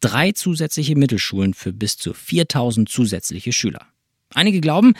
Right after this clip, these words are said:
das liegt an der besseren Wirtschaftslage. Mehr Sicherheit veranlasse potenzielle Eltern, das finanzielle Abenteuer, Kind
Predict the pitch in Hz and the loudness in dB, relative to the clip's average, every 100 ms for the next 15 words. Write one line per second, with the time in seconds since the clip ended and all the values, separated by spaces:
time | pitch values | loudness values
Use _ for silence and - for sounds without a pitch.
0 | - - 127 175 160 147 107 131 - 110 | -2 0 2 2 2 0 2 0 2 2
1 | 123 - 120 - 107 78 76 90 170 190 | 2 0 -2 -4 -8 -10 -8 0 2 2
2 | 233 214 202 202 - 110 151 156 151 131 | 2 4 4 2 -2 0 2 4 2 0
3 | - 131 123 - 117 113 110 - 101 - | -2 2 2 2 -2 -2 -2 -4 -6 -6
4 | - 113 110 104 92 101 76 101 101 107 | -4 0 2 0 -2 -4 -2 -2 -2 -2
5 | 104 - 131 113 | -4 0 2 2